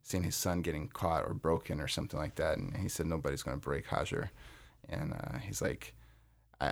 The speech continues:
I've, I understand how he's getting out of all these things and nobody's gonna stop him."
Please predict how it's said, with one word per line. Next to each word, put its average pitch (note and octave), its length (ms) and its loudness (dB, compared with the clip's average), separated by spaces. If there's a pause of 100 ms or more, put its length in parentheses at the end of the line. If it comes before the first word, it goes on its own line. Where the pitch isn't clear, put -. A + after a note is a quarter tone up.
(100)
I've, - 320 0
I F2 140 4
understand F2+ 520 4
how - 140 4
he's D#2+ 240 -2
getting E2 180 2
out D#2 140 2
of D#2 80 0
all F2+ 120 4
these - 180 0
things E2 260 0
and - 80 -2
nobody's D#2 260 0
gonna - 160 -4
stop - 340 0
him." - 320 -4